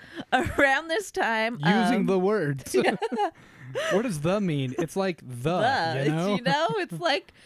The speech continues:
Speaker 1: that thing you use. Um, around this time, he started to become obsessed with religion and the occult.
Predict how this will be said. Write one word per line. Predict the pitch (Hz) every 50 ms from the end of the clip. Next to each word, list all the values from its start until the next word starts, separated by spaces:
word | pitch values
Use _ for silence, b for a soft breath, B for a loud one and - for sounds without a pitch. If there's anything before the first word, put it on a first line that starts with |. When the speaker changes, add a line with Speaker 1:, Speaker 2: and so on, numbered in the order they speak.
| B B 294 B
Speaker 1:
that | - 254 254 254 -
thing | - - 320 339 311 294 320 320
you | 226 240 240
use. | 240 226 233 247 277 277 226 214 175 170 277 220 247 247 - 226 277 - _ B B B B B B B B B B B B B B -
Um, | 254 254 240 226 202 190 180 -
around | - 262 262 262 277 311
this | 311 415 403 -
time, | - 359 247 247 247 247
he | 320 233 220
started | - - 233 220 220 220
to | 214
become | 220 277 294 285 208
obsessed | 202 196 214 - 226 196 202 190 -
with | 208 196 196
religion | 208 196 190 185 190 185 180 196 196 214 175
and | 180 180 180 - 175
the | 185 220 208 170
occult. | 170 - - - - 220 381 - - - -